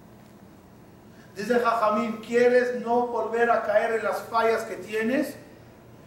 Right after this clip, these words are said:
Autorregáñate. Habla solito, contigo mismo. Pero háblalo, no lo pienses.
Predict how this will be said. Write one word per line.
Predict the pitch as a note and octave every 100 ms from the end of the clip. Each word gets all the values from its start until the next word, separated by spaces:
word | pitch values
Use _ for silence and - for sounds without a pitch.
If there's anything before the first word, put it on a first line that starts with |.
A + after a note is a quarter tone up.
| - - -
Autorregáñate. | A3+ A3+ A#3 - A#3 A3+ A3 A3 B3 B3 A3+ G3 - - - - - - - - - - - - - - - - - - - - - - - - - - - - - - - - - - - - - - - - - - - - - - - A3+
Habla | B3 C#4 D4 D4+ D4+ D4+ - -
solito, | A3+ G#3+ B3 B3 - -
contigo | F3 F3+ A3+ A3+ G3+
mismo. | F#3+ - - - - - - - F3+
Pero | F#3+ A3+
háblalo, | - C4 G#3+ - - - - - -
no | G#3 C4
lo | C4+
pienses. | A#3+ G3 - -